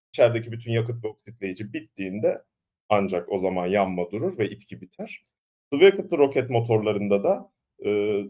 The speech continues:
oksitleyici de, yakıcı da,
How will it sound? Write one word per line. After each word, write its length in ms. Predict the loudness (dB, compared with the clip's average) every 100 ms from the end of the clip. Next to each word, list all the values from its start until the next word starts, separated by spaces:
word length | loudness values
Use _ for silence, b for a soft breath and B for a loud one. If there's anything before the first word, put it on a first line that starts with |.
| -14 _ _ _ _ _ _ _ _ _
oksitleyici 800 | 0 0 -2 -6 -2 0 -2 0
de, 260 | 2 2 0 _ _ -16
yakıcı 640 | -10 0 0 0 -6 2
da, 280 | 2 2